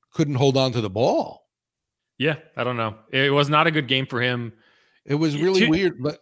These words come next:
Speaker 1: just to see all of a sudden, he's had some issues this year with ball sec-,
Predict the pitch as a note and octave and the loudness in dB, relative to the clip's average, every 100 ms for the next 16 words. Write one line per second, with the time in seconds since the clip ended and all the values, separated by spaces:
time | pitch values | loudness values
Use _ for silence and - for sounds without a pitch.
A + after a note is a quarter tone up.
0 | - C3 C#3 - C3+ - D3 C#3+ B2 - | -6 -4 -4 -6 -8 -2 -2 0 -2 -4
1 | C3 C3 B2+ - C3+ B2+ B2 A#2 - _ | -2 0 -2 0 -2 -2 -6 -10 -14 _
2 | _ _ _ _ - F#3 F#3+ F3+ C#3+ E3 | _ _ _ _ -6 -4 -2 -4 -2 -2
3 | C#3+ C#3 C#3 A#2+ B2+ C3 B2 A#2 A2 G2+ | 0 0 0 -2 -2 0 0 0 -2 -2
4 | A#2+ A#2 - | 0 0 -2